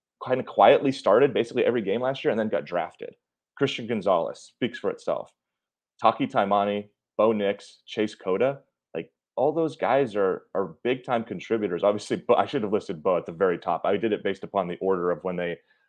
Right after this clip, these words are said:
um, committed in the, in the transfer list. So, um, but, like, those, like, that's eight really, really good players, you know, six of which, or fi-, sorry, five of which are still major contributors on this year's team.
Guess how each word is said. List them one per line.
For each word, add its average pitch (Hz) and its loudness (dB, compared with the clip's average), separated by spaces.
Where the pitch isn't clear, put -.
um, 76 -4
committed 98 0
in 87 -8
the, 82 -6
in 87 -10
the 80 -8
transfer 87 -8
list. 78 -8
So, 78 -6
um, 82 -8
but, 76 2
like, - 2
those, 175 0
like, - -10
that's 170 -4
eight 175 -2
really, 139 2
really 120 2
good 123 0
players, 120 4
you 107 -6
know, 92 -4
six - -2
of 104 -4
which, 110 0
or 95 -12
fi-, - 0
sorry, - 2
five 175 4
of 120 -4
which 104 2
are 92 -8
still 156 -2
major 117 0
contributors 113 -2
on 95 -2
this 160 -2
year's - -8
team. - -16